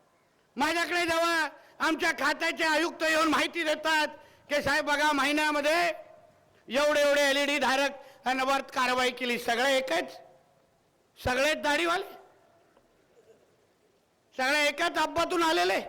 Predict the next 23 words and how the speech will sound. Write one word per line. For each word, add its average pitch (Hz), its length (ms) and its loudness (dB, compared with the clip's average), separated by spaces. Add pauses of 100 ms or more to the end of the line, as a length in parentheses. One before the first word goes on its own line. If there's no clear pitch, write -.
(960)
एक 294 240 2
पण 330 140 0
हिंदू 320 240 2
निघू 330 240 2
नये. 370 200 2 (1800)
मग 311 160 0
अन्याय 330 340 0
फक्त 359 280 -4
हिंदूंवर 349 560 0
अगर 330 280 2
होत 330 160 0
असेल 320 400 0 (1200)
तर 240 80 -2
तुमची 240 460 -2
सुरक्षा 240 520 0
करण्यासाठी 247 960 -2 (340)
हा 240 160 -2
नितेश 233 440 -2
राणे 240 240 0
मंत्री 247 420 -2
म्हणून 247 240 0
सक्षम 254 560 -2
आहे, 311 260 2